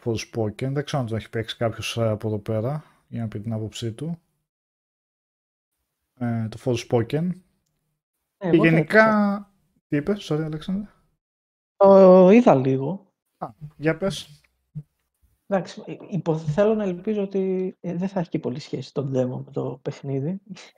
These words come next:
Speaker 2: Γιατί
Speaker 1: Πολύ
Speaker 2: δεν ήταν και
Speaker 1: ενθαρρυντικό,
Speaker 2: καλ-,
Speaker 1: ναι.
Speaker 2: ναι. <laughs> Δεν ήταν μάλλον και η καλύτερη του στιγμή.
Speaker 1: Από ποια άποψη;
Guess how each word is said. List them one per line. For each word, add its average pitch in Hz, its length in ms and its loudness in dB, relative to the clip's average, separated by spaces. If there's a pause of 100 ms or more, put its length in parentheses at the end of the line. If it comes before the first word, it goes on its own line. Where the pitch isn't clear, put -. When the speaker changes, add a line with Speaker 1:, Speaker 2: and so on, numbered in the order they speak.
(200)
Speaker 2:
Γιατί 165 180 0
Speaker 1:
Πολύ 139 120 4
Speaker 2:
δεν 156 40 8
ήταν 147 40 8
και - 60 -2
Speaker 1:
ενθαρρυντικό, 123 680 0
Speaker 2:
καλ-, - 100 -4
Speaker 1:
ναι. 120 100 -4 (440)
Speaker 2:
ναι. 175 280 0 (500)
<laughs> - 500 -12
Δεν 202 160 8
ήταν 196 280 6
μάλλον 147 240 0
και 143 80 -6
η 185 40 -6
καλύτερη 143 420 -4
του 143 100 -12
στιγμή. 139 340 -10 (720)
Speaker 1:
Από 120 240 -2
ποια 143 260 2
άποψη; 117 540 -6